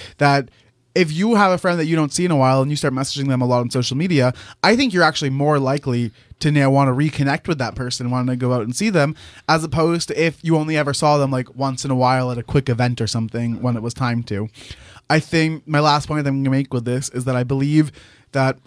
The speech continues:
a lot of people have very niche interests that sometimes they wouldn't necessarily go their way to talk about in every group that they're in. And I think social media is a way that when you put, like, what you like on display like that, if you have a friend who has an interest similar to you that may never have come up in conversation,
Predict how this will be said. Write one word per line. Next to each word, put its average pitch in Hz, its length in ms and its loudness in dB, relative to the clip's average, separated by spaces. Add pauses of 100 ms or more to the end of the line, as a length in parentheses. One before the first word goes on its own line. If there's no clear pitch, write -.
(120)
a - 20 0
lot 175 140 4
of 180 60 0
people 170 340 -2
have 147 240 -2
very 139 260 2
niche 135 380 -2
interests 196 540 -2
that 135 120 -2
sometimes 139 340 -2
they 127 120 -2
wouldn't 127 260 0
necessarily 123 420 -2
go 123 220 0
their 120 100 0
way 120 160 0
to 113 80 -6
talk 117 280 -2
about 123 200 -4
in 120 80 -4
every 113 380 -2
group 117 320 -4
that 117 140 -2
they're 113 180 0
in. 156 220 2
And - 400 -8
I 156 100 2
think 175 140 -4
social 165 260 -4
media 175 220 -4
is 143 100 -2
a 143 60 2
way 135 140 2
that 131 120 0
when 143 220 0
you 139 80 -2
put, - 240 -2
like, 131 260 -2 (160)
what 147 160 -6
you 147 140 -6
like 135 260 -4
on 131 100 -2
display 156 240 -2
like 208 180 0
that, 123 180 -2
if 120 100 -10
you 208 80 -4
have 208 60 0
a 185 80 2
friend 156 400 0
who 147 100 0
has 139 140 2
an 139 80 0
interest 143 300 -2
similar 147 220 0
to 123 80 -2
you 120 140 2
that 117 140 -4
may 139 100 -4
never 127 300 -2
have 101 100 -6
come 135 220 0
up 147 160 2
in 120 80 -2
conversation, 131 760 -2